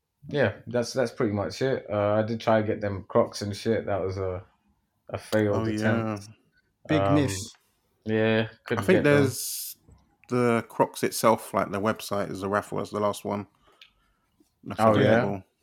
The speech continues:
Speaker 2: Yeah.
Speaker 1: Yeah. Oh, we'll see, but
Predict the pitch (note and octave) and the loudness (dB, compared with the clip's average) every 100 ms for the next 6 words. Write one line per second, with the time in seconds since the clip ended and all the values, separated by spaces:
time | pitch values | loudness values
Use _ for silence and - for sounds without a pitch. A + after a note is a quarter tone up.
0 | - G2+ G2+ F#2+ G#2 G2+ G3 G2 - _ | -14 -10 -8 -6 -2 0 0 -2 -8 _
1 | _ _ _ - G2+ G2 - G#2 F#2+ - | _ _ _ -6 -4 -4 -4 -4 -4 -4
2 | G2 F#2+ F#2+ G2+ - | -4 -4 -2 -2 -4